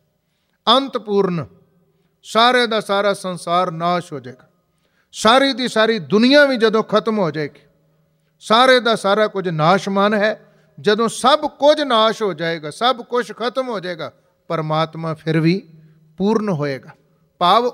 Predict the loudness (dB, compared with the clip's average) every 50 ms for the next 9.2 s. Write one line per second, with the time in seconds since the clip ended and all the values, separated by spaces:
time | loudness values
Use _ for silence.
0 | -6 _ -4 -2 0 2 0 0 0 -2 -4 -4 -2 -2 -2 -2 -4 -4 -4 -4
1 | -2 -2 -2 -2 -4 -4 -4 -6 -6 -4 -2 -2 -2 -2 -2 -4 -6 -8 -12 _
2 | _ _ _ _ _ _ _ _ 0 2 2 2 2 0 -2 -6 -8 -6 -4 -4
3 | -2 0 2 2 2 2 2 2 2 2 2 2 2 0 -2 -2 -4 -4 -4 -4
4 | -4 -4 -4 -4 -4 -6 -6 -8 -10 _ _ _ -14 -4 0 0 0 2 2 2
5 | 2 2 0 0 0 2 2 2 2 0 -4 -8 _ _ _ _ _ _ _ -18
6 | -6 0 2 2 2 2 0 -4 -6 -6 -6 -6 -6 -8 -10 -12 -12 -14 -18 _
7 | _ _ _ _ _ _ _ _ -4 0 2 4 4 4 4 4 4 4 4 4
8 | 4 4 2 -2 -6 -14 _ _ _ _ _ _ _ _ 0 2 2 2 2 -2
9 | -6 -6 -8 -10